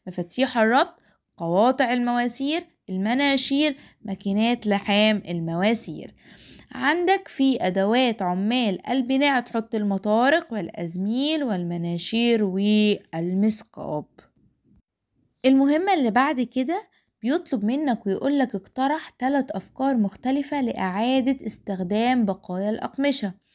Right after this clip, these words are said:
وممكن تعبر عن مقترحاتك بالرسم أو بالكتابة أو كلاهما، يعني هما الاتنين. استخدم القلم الرصاص والأقلام الملونة.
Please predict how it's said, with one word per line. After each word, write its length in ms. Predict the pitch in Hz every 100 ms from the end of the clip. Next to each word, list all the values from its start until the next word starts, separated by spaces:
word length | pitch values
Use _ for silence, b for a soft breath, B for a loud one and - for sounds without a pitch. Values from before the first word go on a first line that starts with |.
| b b b b
وممكن 440 | 247 349 392 254 -
تعبر 420 | 240 285 240 226
عن 260 | 220 294
مقترحاتك 720 | 285 - 226 214 262 320 370 359
بالرسم 440 | 214 202 247 - 247
أو 220 | - 208
بالكتابة 760 | 254 247 277 269 180 170 175 - _ -
أو 120 | 302
كلاهما، 520 | 302 240 208 226 294
يعني 240 | 269 196 180
هما 280 | 185 214
الاتنين. 500 | 240 240 - 170 160 b b b b -
استخدم 440 | 214 254 226 185
القلم 360 | 170 - 175 170
الرصاص 580 | 180 214 285 294 294 - b -
والأقلام 600 | 202 196 151 - 160 185
الملونة. 680 | 226 254 262 262 254 226